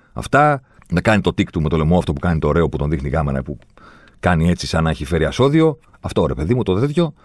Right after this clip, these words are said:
Αυτό είναι. Πώς αυτή η ομάδα κατέβηκε απέναντι στη Γερμανία που ήξερε τι θα κάνει, γιατί την είχε δει και στο πρώτο παιχνίδι του ομίλου, και του έγινε ο Γκόζενς Μπελέ, εξήντα λεπτά, που τον λυπήθηκε ο Λεβ και τον έβγαλε τον Γκόζενς στο εξήντα δύο,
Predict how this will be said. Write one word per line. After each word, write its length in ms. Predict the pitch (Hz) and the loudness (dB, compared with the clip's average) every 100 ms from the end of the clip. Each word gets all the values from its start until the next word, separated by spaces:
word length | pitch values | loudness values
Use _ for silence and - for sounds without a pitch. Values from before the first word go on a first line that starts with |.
| _ - | _ -8
Αυτό 300 | - - 110 | 0 2 4
είναι. 240 | 67 - _ _ _ | 0 -6 _ _ _
Πώς 260 | - 202 175 | 2 2 4
αυτή 320 | 151 - 180 | 0 0 2
η 60 | 160 | 4
ομάδα 480 | 139 147 135 73 - _ | 4 4 2 0 -10 _
κατέβηκε 440 | - 104 156 147 135 | -2 2 0 2 0
απέναντι 260 | 151 147 | 2 2
στη 100 | 131 | 2
Γερμανία 400 | 127 120 131 147 | 2 2 2 0
που 140 | - 147 | 4 4
ήξερε 360 | 196 - 160 | 4 4 2
τι 80 | 123 | 2
θα 160 | 107 87 | -2 0
κάνει, 360 | 90 80 87 - _ - | 0 2 0 -4 _ -4
γιατί 160 | 92 92 | -4 0
την 120 | 107 | 2
είχε 160 | 120 | 4
δει 80 | 117 | 2
και 80 | 123 | 2
στο 80 | 113 | 2
πρώτο 180 | 95 78 | 0 0
παιχνίδι 300 | 76 76 62 | -2 -4 -2
του 80 | 67 | -2
ομίλου, 340 | 64 69 104 - _ _ | 0 0 0 -4 _ _
και 120 | 135 | 0
του 160 | - 185 | 4 4
έγινε 220 | 170 147 | 4 4
ο 80 | 127 | 2
Γκόζενς 460 | 120 160 139 117 | 4 4 4 2
Μπελέ, 400 | 110 107 147 190 160 _ _ _ | 4 4 4 4 -2 _ _ _
εξήντα 400 | - - - 170 | -6 -2 2 4
λεπτά, 400 | 143 110 143 165 - | 4 4 2 2 -4
που 80 | - | -2
τον 120 | 120 | 2
λυπήθηκε 580 | 113 107 147 127 110 104 | 2 2 0 2 4 6
ο 160 | 104 107 | 6 6
Λεβ 180 | 131 | 4
και 80 | 123 | 2
τον 140 | 101 120 | 2 2
έβγαλε 180 | 123 | 4
τον 100 | 110 | 2
Γκόζενς 220 | 101 117 107 | 2 2 2
στο 80 | 104 | 0
εξήντα 220 | 104 92 | 2 4
δύο, 300 | 101 131 | 6 4